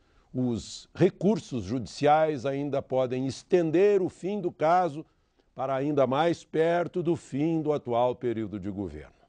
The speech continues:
Na espera de assumir a vaga, a senadora Rosiana Sarney, que já governou o Maranhão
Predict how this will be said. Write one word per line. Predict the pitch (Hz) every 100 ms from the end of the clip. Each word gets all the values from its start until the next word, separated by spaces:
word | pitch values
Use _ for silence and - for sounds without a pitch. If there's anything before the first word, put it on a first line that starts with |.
| _ _ _ _ _ _ _
Na | -
espera | 131 - 135 123
de | 107
assumir | 117 - 107
a | 127
vaga, | 127 139 139 131 135 _ _ _
a | 113
senadora | - 123 117 117 123 113 - _ _
Rosiana | 151 156 180 180 175
Sarney, | - 165 147 131 123 _ _ _
que | -
já | 104
governou | 113 117 101 95 120 175
o |
Maranhão | 160 160 160 135 123